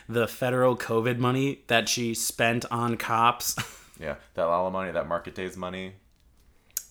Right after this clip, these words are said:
Speaker 1: I'm
Speaker 2: All
Speaker 1: just
Speaker 2: tho-,
Speaker 1: a-
Speaker 2: all those big events that were allowed to happen, and we are now suspiciously closing down weeks late. Well, not closing down, but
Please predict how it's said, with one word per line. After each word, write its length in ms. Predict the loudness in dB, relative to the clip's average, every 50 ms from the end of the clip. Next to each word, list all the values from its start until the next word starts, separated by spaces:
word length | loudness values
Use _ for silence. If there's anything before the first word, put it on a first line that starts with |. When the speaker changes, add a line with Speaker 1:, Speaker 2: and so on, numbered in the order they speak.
| _ _ _ _ _ _ _
Speaker 1:
I'm 100 | -6 -4
Speaker 2:
All 60 | -2 0
Speaker 1:
just 140 | 0 0 0
Speaker 2:
tho-, 60 | 2
Speaker 1:
a- 20 |
Speaker 2:
all 80 | 2 2
those 140 | 2 0 -2
big 160 | -2 -4 -4
events 260 | -2 -2 -2 -4 -4
that 100 | -6 -6
were 80 | -4 0
allowed 220 | 0 0 0 0
to 60 | -2
happen, 400 | -2 -4 -4 -2 -2 -6 -6 -6
and 240 | -6 -8 -10 -10 -10
we 100 | -8 -8
are 80 | -8 -6
now 240 | -6 -4 -4 -4 -6
suspiciously 600 | -8 -10 -12 -12 -12 -12 -12 -12 -14 -14 -16 -18
closing 400 | -16 -12 -14 -12 -10 -12 -12 -10
down 300 | -10 -10 -10 -10 -10 -12
weeks 360 | -14 -16 -16 -18 -20 -20 -20 -18
late. 300 | -16 -16 -16 -16 -12 -8
Well, 80 | -4
not 160 | -4 -4 -4
closing 300 | -6 -12 -14 -12 -14 -14
down, 260 | -14 -12 -12 -12 -14 -14
but 160 | -18 -20 -20